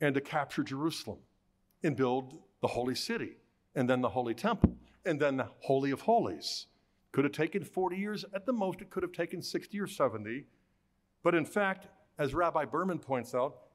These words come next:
it took Israel almost half a millennium to get around to fulfilling God's command, and they were well aware of their own tardiness. The construction of the temple, he says, is the only event in the entire prophetic record that is explicitly dated.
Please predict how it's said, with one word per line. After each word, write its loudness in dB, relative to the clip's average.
it 6
took 2
Israel 2
almost 2
half 2
a 4
millennium 6
to 6
get 4
around 4
to 2
fulfilling 2
God's 2
command, 4
and 4
they 6
were 4
well 8
aware 8
of 2
their 2
own 0
tardiness. 2
The 2
construction 2
of 0
the 4
temple, 2
he -2
says, 2
is -4
the -10
only 4
event 0
in 0
the 0
entire 0
prophetic 0
record -2
that 6
is -2
explicitly -2
dated. 0